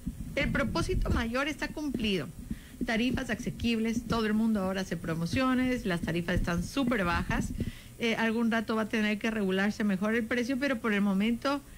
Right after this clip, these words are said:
el Ecuador ha podido reconectarse. Y producto de esto, hay más frecuencias de todas las, las aerolíneas que operan en estas rutas.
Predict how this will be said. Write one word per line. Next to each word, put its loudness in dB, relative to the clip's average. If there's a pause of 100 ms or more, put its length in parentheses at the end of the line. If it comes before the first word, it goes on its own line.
(120)
el 2
Ecuador 0
ha -2
podido 0
reconectarse. -2 (580)
Y 2
producto 0
de 2
esto, -2 (200)
hay 0
más 2
frecuencias 0
de 0
todas -2
las, -4
las 0
aerolíneas 2
que -2
operan 0
en 4
estas 0
rutas. -2